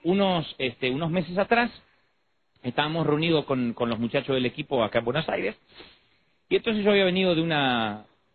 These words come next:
creo que de un viaje, no me acuerdo dónde, pero no me acuerdo de qué, pero era de un, de un sitio, había venido de alguna ciudad. Entonces, yo les contaba a los muchachos lo difícil que se hace servir al Señor a veces, cuando, cuando no tenés finanzas,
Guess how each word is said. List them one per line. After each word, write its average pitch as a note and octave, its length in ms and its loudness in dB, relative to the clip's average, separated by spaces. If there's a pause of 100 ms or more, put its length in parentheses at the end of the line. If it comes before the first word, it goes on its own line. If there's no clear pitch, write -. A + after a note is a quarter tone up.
creo D#3 80 -8
que C4 100 -4
de E3 60 2
un B2+ 100 2
viaje, C#3 540 0
no A#2 60 -12 (460)
me D3 60 -8
acuerdo C#3 260 0
dónde, C#3+ 200 0
pero C#3+ 180 0 (260)
no D3+ 100 -2
me F3+ 80 4
acuerdo F#3 240 2
de D3 120 2
qué, C#3+ 280 2
pero B2 160 -2
era D#3+ 180 0
de C3+ 80 -6
un, C#3 100 -6
de C#3 80 -4
un D#3 140 -4
sitio, A#2 320 -4
había C3+ 140 0
venido D3 220 -2
de C3 60 2
alguna C3 220 -4
ciudad. G2+ 240 -8 (340)
Entonces, G#3 400 0 (600)
yo E3 100 0
les F3+ 120 0
contaba D#3+ 340 2
a - 20 4
los D3 80 0
muchachos D3+ 540 0
lo C3+ 120 2
difícil C3 440 -2
que B2 80 0
se C#3 100 -4
hace C3 200 -6
servir B2 280 0
al A#2 100 -2
Señor A#2+ 220 -2
a A#2+ 80 0
veces, C#3+ 340 -4
cuando, A#2 380 0
cuando A#2+ 240 0
no C3 100 -4
tenés B2 220 -4
finanzas, A#2+ 680 -2